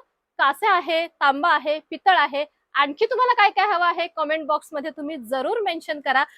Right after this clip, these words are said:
हे सगळ्या गोष्टी तर अवेलेबल आहेतच. तर मैत्रिणींनो, तुम्हाला प्रश्न पडला असेल की या सगळ्या विस-, वस्तू मिळतील कुठे, तर या सगळ्या वस्तू कुठे मिळणार आहेत त्या सगळ्याचे डिटेल्स मी डिस्क्रिप्शन बॉक्समध्ये देणार आहे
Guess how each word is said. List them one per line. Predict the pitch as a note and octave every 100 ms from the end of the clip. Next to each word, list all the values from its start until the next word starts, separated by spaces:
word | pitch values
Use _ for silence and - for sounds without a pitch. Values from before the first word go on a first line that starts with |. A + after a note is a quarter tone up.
| _ _ C4+
हे | G#4+
सगळ्या | F#4 F#4+
गोष्टी | F#4+ G4+ F#4
तर | F#4+
अवेलेबल | F4 F4 F4+ F4 A#4 _ _ _
आहेतच. | D#4+ C#4+ G#3 G#3 - _ _ _ _ _ _ _ _ _ _
तर | F#4+ F4+
मैत्रिणींनो, | E4 F#4 C#4+ A3
तुम्हाला | - C#4+ D#4 F4+
प्रश्न | - G4+ - B4
पडला | A#4+ F#4+ F4+
असेल | D#4+ D#4+ D#4 -
की |
या | D4+ D#4
सगळ्या | D#4 C4+ D4
विस-, | D4 - -
वस्तू | C#4 - E4+ F#4
मिळतील | D#4 D4 - D4+
कुठे, | C#4 - - _ _ _ _ _ _ _
तर | F#4+
या | G#4 D#4+ G#4+
सगळ्या | F4+ D#4+ F4
वस्तू | F4 - D#4
कुठे | E4 - A#4
मिळणार | A4+ F4+ D#4
आहेत | D#4 D4+ - _ -
त्या | D4 D4
सगळ्याचे | C4+ C4 D4 F4+
डिटेल्स | D#4+ C4 E4+ C#4 G3+ -
मी | C4
डिस्क्रिप्शन | C4+ B3+ - G#4 - G#4+
बॉक्समध्ये | F4+ F#4 - E4+ E4 D4+
देणार | B3+ D#4 F#4+
आहे | D4+ E4